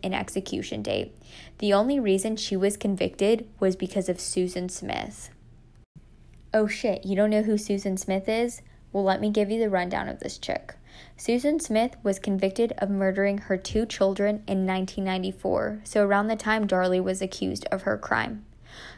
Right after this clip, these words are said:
Darlie has been referred to as the Dallas Susan Smith, but she is so far from that. She is not Susan Smith. So Susan was falsely, she falsely claimed that she was carjacked by a black man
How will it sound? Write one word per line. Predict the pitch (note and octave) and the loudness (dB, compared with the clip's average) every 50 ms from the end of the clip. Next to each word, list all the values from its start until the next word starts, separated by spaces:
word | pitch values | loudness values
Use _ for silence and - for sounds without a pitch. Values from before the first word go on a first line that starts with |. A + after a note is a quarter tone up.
| - - | -8 4
Darlie | - G#3 G3+ G#3+ A3+ B3 B3+ A#3 | 6 6 8 8 6 4 4 4
has | B3+ A#3+ A#3 | 4 2 2
been | - - A3+ A#3 B3+ | 2 -2 0 0 0
referred | B3 A#3+ - - A3+ B3 B3 B3 - | -2 -2 0 2 4 4 2 2 -2
to | - - G#3 F#3+ - | -2 0 2 2 4
as | G3+ - - - G3+ - - - - | 4 2 2 0 -2 -6 -12 -16 -2
the | - G3 F#3+ | 0 0 2
Dallas | F#3+ F#3+ F#3 F#3+ G#3 G3+ G3 F#3+ | 4 4 4 4 4 2 2 0
Susan | - - G3 F#3+ F#3+ F#3+ F#3 | -2 -2 -2 -2 -2 -4 -6
Smith, | F#3 - - - G#2+ G#3+ - - - | -6 -4 -4 -4 -4 -4 -8 -6 -6
but | G#3 G3 | -4 -4
she | - - A3+ A3+ | -2 0 0 0
is | G#3+ - | 0 0
so | - - F#3+ F#3+ | 0 2 2 2
far | - - - G#3+ - | 2 2 2 2 2
from | G#3 - G#3+ G#3 | 2 0 -4 -2
that. | G3+ G#3+ - - G#3+ | 0 0 -2 -2 -4
She | - - - G#3 | -8 -2 0 0
is | G#3 G#3 | 2 2
not | G#3 G#3+ - - - | 2 0 0 -2 -6
Susan | - - - F#3+ F#3 F3+ - F#3+ G3+ G3+ | -8 -4 -2 0 0 0 -2 -4 -4 -6
Smith. | - - - - - G#3+ G#3 - - - - - - - - - - - - - | -6 -6 -6 -6 -6 -8 -10 -14 -20 -20 -20 -20 -20 -20 -20 -20 -20 -20 -16 0
So | - G#3 G#3+ | 4 4 4
Susan | G#3 - - B3+ C4+ C4 C#4+ D4+ D#4 E4 D#4+ C4+ | 4 4 2 2 2 4 4 2 2 2 4 4
was | G#3+ G3 G3 - | 4 4 4 2
falsely, | - - F#3+ G3 G3 G3+ - - A#3+ B3 B3 B3+ B3+ B3 B3 - - - - - - - - - - - | 2 4 4 4 4 2 0 -2 0 0 2 2 0 -2 -4 -8 -14 -20 -20 -20 -20 -20 -20 -20 -16 -10
she | - - A3+ G#3+ | -4 0 0 2
falsely | G#3+ - G#3 A3+ A#3+ - - D4 C#4+ | 4 6 6 6 4 4 0 -2 -2
claimed | - - - F#3+ F#3 F#3 F#3 F#3 F#3 - - | 2 2 4 4 4 4 2 0 -2 0 0
that | F#3+ F#3+ F#3+ | 0 0 0
she | - - G#3 G3 | 0 -2 -2 2
was | F#3+ F#3+ F#3 F#3+ | 2 0 0 0
carjacked | - - - F#3+ F#3+ F#3+ F#3+ G#3+ G#3+ A3 A3+ - - - | -2 2 4 6 6 6 6 4 2 2 0 -6 -14 0
by | - G3 F#3+ | 4 6 8
a | F#3+ F#3+ | 8 8
black | F#3+ F#3+ F#3+ F#3+ F#3+ F#3+ F#3+ - | 6 4 2 2 2 0 -2 -4
man | G#3+ A3 A3 A3+ A3+ A#3 | -4 -2 -2 -2 -4 -6